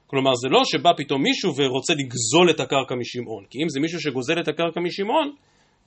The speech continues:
מה זה קשור לראובן? ראובן יאמר לשמעון, "מזלך גרם,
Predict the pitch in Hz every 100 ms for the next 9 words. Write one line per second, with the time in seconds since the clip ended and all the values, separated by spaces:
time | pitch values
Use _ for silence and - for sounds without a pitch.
0 | 131 131 143 - 147 143 143 151 226 -
1 | _ _ _ _ _ _ _ _ 127 123
2 | 214 156 151 180 - 165 113 113 139 190
3 | 180 302 247 226 294